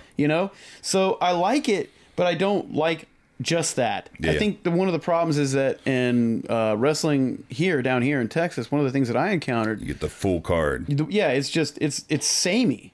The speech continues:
Speaker 1: It's just
Speaker 2: Yeah.
Speaker 1: the same
Speaker 2: So,
Speaker 1: fucking thing.
Speaker 2: so the, the other thing is, you get this weird Memphis spin, Memphis style spin on Texas style wrestling.
Speaker 1: Yeah.
Speaker 2: Where it's all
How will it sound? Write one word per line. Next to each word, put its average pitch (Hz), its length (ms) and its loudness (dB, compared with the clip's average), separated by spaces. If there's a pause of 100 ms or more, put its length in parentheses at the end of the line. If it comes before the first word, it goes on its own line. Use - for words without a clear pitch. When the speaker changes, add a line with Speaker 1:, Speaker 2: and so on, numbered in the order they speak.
(100)
Speaker 1:
It's 131 180 -2
just 165 180 0
Speaker 2:
Yeah. - 40 -4
Speaker 1:
the 143 80 2
same 170 380 0
Speaker 2:
So, 196 160 2
Speaker 1:
fucking 180 340 -2
thing. 135 320 -2
Speaker 2:
so 98 220 0
the, 87 300 -2
the 92 160 0
other 135 200 0
thing 90 240 -2
is, 69 400 -8 (200)
you 98 120 0
get 127 200 -6
this - 200 -4
weird 95 360 0
Memphis 80 840 -4
spin, 107 640 -2 (540)
Memphis 90 420 -2
style 95 360 0
spin 95 640 -2
on 90 480 -2 (460)
Texas 92 320 -4
style 98 260 2
wrestling. 110 460 0
Speaker 1:
Yeah. 123 380 0
Speaker 2:
Where 82 140 0
it's 82 120 -4
all 85 240 2